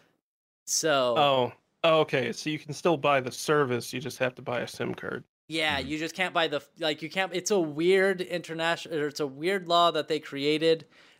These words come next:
Speaker 1: and it's just one of those ones that just never got off the books, like, um,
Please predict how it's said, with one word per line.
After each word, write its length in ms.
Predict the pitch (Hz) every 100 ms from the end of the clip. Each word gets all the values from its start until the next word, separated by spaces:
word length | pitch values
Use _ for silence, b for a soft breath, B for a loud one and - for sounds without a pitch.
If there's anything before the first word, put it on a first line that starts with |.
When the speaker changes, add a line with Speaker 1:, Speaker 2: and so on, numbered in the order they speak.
| 143
Speaker 1:
and 220 | 147 147
it's 200 | 160 -
just 180 | 160 151
one 160 | 185
of 60 | 196
those 220 | 185 160
ones 320 | 160 165 156
that 220 | - 131 -
just 240 | 139 -
never 400 | 135 147 156 160
got 220 | 147 147
off 220 | 143 143
the 80 | 143
books, 400 | 123 135 - - - B B
like, 280 | 147 147 151
um, 400 | 143 143 131